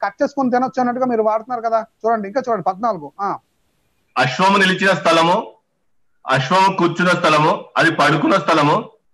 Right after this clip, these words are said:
Speaker 2: దానిని కట్టిన స్థలము, అది త్రాగిన నీరు, తిన్న గడ్డి, అన్నీ దేవతలకు చేరవలెను.
Speaker 1: ఉమ్.
Speaker 2: అగ్ని ధూమగంధము అశ్వములతో శబ్దము చేయించరాదు. అగ్ని సంయో-, సంయోగం.
Speaker 1: ఆ,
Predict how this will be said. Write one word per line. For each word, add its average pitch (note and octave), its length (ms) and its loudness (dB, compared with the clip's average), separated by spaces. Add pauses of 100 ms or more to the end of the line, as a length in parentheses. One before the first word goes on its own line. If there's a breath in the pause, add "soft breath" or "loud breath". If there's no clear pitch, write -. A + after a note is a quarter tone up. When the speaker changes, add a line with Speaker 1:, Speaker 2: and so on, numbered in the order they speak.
Speaker 2:
దానిని D#3 340 2
కట్టిన D#3 340 0
స్థలము, E3 520 2 (280)
అది D#3 140 2
త్రాగిన E3 480 2
నీరు, E3+ 340 2 (180)
తిన్న D#3+ 200 2
గడ్డి, E3+ 640 0
అన్నీ E3 260 2
దేవతలకు E3 720 0
చేరవలెను. D#3 520 2 (460)
Speaker 1:
ఉమ్. A#3+ 280 2 (760)
Speaker 2:
అగ్ని F3 200 2
ధూమగంధము F3+ 880 4 (140)
అశ్వములతో F3+ 500 2
శబ్దము D#3 560 0
చేయించరాదు. D#3 680 0 (320)
అగ్ని D3+ 320 2
సంయో-, F3 460 2 (680)
సంయోగం. E3+ 520 2
Speaker 1:
ఆ, D#3+ 80 -10